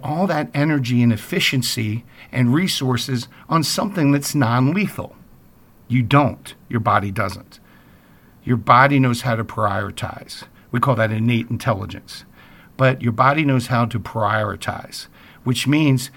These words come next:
you're gonna only hold antibodies for six months. Your T cell potentiation should be six months to a year. I've seen some research saying it's only six months. I don't believe so. But again, that's why every time O C forty-three comes by, you get a little cold.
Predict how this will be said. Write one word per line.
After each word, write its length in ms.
you're 140
gonna 180
only 240
hold 280
antibodies 500
for 80
six 260
months. 400
Your 160
T 240
cell 240
potentiation 840
should 300
be 100
six 320
months 280
to 120
a 60
year. 400
I've 100
seen 220
some 180
research 400
saying 160
it's 140
only 140
six 260
months. 320
I 100
don't 160
believe 280
so. 380
But 300
again, 560
that's 240
why 440
every 160
time 320
O 140
C 200
forty-three 540
comes 260
by, 220
you 220
get 120
a 60
little 260
cold. 380